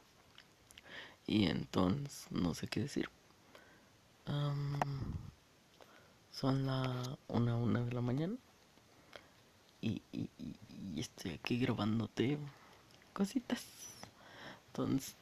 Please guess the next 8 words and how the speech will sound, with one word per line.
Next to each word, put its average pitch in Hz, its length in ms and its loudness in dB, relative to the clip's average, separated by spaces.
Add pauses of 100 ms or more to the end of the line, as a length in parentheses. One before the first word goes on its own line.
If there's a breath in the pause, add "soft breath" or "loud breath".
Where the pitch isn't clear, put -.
(100)
dime. - 340 -2 (1900 loud breath)
Por 160 140 -4
cierto, - 420 -8
te - 160 0
quería - 340 0
decir 185 540 2 (880 loud breath)
que, 131 400 2
um, 123 240 2